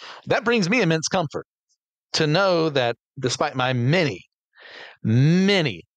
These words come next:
acts of rebellion, sometimes even in the same day, Jesus is speaking up there as my advocate to say, "Lord,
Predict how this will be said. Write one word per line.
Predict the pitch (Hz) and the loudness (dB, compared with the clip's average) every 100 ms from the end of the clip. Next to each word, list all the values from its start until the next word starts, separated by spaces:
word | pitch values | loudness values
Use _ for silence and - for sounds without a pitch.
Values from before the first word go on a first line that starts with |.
| - | -4
acts | 135 - | -4 -2
of | 131 | -2
rebellion, | 117 107 127 117 90 82 _ _ _ _ _ - | -2 0 0 0 -4 -10 _ _ _ _ _ -6
sometimes | 160 220 175 175 147 | -4 -2 -2 0 0
even | 180 156 | 0 -2
in | 98 | -4
the | - | -4
same | - 131 170 175 | -2 0 2 2
day, | 143 123 78 - _ _ _ _ - - - _ _ | 2 0 -2 -8 _ _ _ _ -20 -20 -20 _ _
Jesus | - 131 131 131 - | -2 0 0 -2 -4
is | 110 | -4
speaking | - 147 139 131 | -2 -2 0 0
up | 117 - | -2 0
there | 113 | -2
as | 107 113 117 117 | 0 -2 -2 -2
my | 110 101 | -2 -2
advocate | 110 117 110 - 107 | -2 -2 -4 -4 -4
to | - | -4
say, | - 101 101 90 _ _ - - | -4 -2 -2 -2 _ _ -20 -12
"Lord, | 107 123 90 | -4 -2 -2